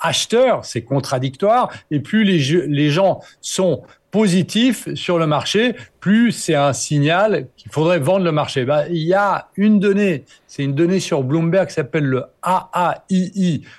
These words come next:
Bull Bear Ratio. Si vous prenez le, euh, la, le composant bear, c'est-à-dire les gens qui sont négatifs,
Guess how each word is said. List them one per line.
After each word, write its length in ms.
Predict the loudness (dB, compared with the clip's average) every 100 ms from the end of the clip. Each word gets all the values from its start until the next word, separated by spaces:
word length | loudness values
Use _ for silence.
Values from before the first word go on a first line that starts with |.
| _
Bull 280 | -4 -2 0
Bear 260 | 0 0 0
Ratio. 500 | -2 -2 -2 -2 -4 -12 -18
Si 260 | -10 -2 0
vous 160 | 0
prenez 540 | -4 -2 0 0 -2 -6 -18 _
le, 440 | -4 0 0 -2 -8 _ -8
euh, 420 | -4 -4 -6 -8 -6
la, 200 | -6 -6
le 140 | -6 -4
composant 600 | -2 -2 -2 -2 0 -2
bear, 360 | 0 2 2 0
c'est-à-dire 360 | -4 -2 -4 -2
les 140 | -4
gens 220 | -2 -2
qui 160 | -4 -10
sont 220 | -8 -6
négatifs, 800 | -2 0 0 0 -2 0 -2 -2